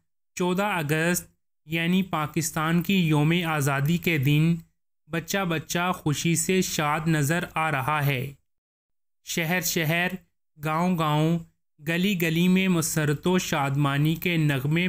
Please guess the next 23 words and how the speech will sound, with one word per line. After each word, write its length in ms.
बिखरे 400
हुए 240
हैं। 340
जलसे 420
मुनक्कद 560
हो 160
रहे 320
हैं, 340
तकरीबात 720
मनाई 400
जा 220
रही 340
हैं, 340
तकरीरें 560
हो 200
रही 360
हैं। 220
पाकिस्तान 840
जिंदाबाद 720
के 180
नारों 400
से 200
फ़िज़ा 400